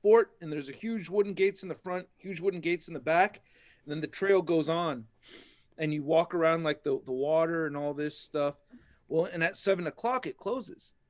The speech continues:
Well, me and my friend were on the way back, and it was snowy. It was, like, really snowing and stuff,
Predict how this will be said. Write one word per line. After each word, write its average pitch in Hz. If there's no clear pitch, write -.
Well, 165
me 160
and 190
my 156
friend 226
were 180
on 165
the 165
way 151
back, 226
and 160
it 156
was -
snowy. 175
It 131
was, 139
like, 135
really 160
snowing 170
and 127
stuff, 131